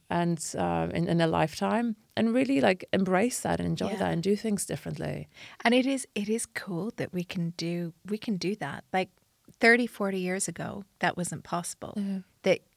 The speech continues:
Speaker 2: you know, our parents' generation, they'd
Speaker 1: Yeah.
Speaker 2: look at it and be like, "Well, this is your career. You're an accountant. You be an accountant for your life." And I think it's cool even when I meet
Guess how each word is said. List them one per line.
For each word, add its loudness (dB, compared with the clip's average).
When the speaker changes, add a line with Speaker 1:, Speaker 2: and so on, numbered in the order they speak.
Speaker 2:
you 0
know, 0
our 0
parents' -6
generation, -4
they'd -4
Speaker 1:
Yeah. -6
Speaker 2:
look -8
at -6
it -8
and -8
be -8
like, -8
"Well, -14
this -8
is -8
your -2
career. -2
You're -6
an -4
accountant. -4
You -4
be -4
an -4
accountant -4
for -2
your -2
life." -8
And 6
I 8
think -2
it's 0
cool 0
even -6
when -4
I -2
meet -4